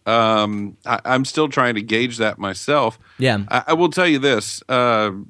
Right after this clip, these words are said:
Speaker 1: Mark Levin is firmly in your corner.
Speaker 2: Yeah.
Speaker 1: And as a program director of a radio station that airs him, uh, he is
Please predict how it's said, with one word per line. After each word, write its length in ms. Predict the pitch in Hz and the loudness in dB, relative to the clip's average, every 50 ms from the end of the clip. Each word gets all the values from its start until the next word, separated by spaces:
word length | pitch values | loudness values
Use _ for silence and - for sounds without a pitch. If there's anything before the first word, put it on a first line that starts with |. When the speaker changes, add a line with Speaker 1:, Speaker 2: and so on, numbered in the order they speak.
| _ _ _ _ _ _ _ _ _ _ - | _ _ _ _ _ _ _ _ _ _ -6
Speaker 1:
Mark 420 | 120 117 120 139 165 185 196 - | -2 0 2 2 2 0 0 0
Levin 340 | 170 143 127 131 139 139 127 | -2 -2 0 2 2 2 2
is 140 | 113 104 - | 0 -4 -2
firmly 400 | - 120 117 113 110 104 101 98 | 0 0 0 0 0 0 0 -2
in 80 | 98 | -2
your 140 | 95 98 92 | -2 -4 -6
corner. 400 | 90 - 98 90 78 58 - - - _ _ _ _ _ _ - - - _ | -6 -8 -10 -10 -10 -10 -14 -16 -20 _ _ _ _ _ _ -18 -18 -10 _
Speaker 2:
Yeah. 200 | 131 131 101 82 - _ _ _ - _ _ _ _ _ _ _ | 0 0 0 0 -4 _ _ _ -20 _ _ _ _ _ _ _
Speaker 1:
And 160 | 120 135 139 | -2 0 2
as 140 | 135 123 117 | 2 0 0
a 60 | 98 | -2
program 440 | - 143 151 156 147 147 135 123 120 | 0 0 0 2 2 0 0 0 0
director 580 | 117 113 110 107 107 107 - 117 107 107 107 | 0 0 0 0 0 -2 -2 -2 0 0 0
of 220 | - - 104 104 98 | 0 -2 -2 -2 0
a 80 | 98 | 0
radio 360 | 95 101 101 98 95 90 92 | 0 0 0 0 0 -2 -2
station 680 | 92 - - 92 90 90 - - 92 87 90 90 87 82 - - _ | -4 -4 -2 -2 -2 -2 -4 -6 -8 -8 -8 -8 -10 -12 -14 -18 _
that 340 | 90 92 95 92 92 87 - - | -4 -2 0 0 0 -2 -4 -4
airs 380 | - 104 110 113 117 110 104 - | 0 2 4 6 6 4 2 0
him, 400 | - 92 87 87 85 90 76 - - | -2 -2 -2 -2 -4 -6 -8 -8 -6
uh, 380 | - 95 90 87 87 85 82 - | -4 -2 -2 0 -2 -2 -2 -4
he 220 | - - 127 131 131 | -2 2 4 6 6
is 400 | 123 113 101 - - - - | 6 6 4 0 -4 -6 -8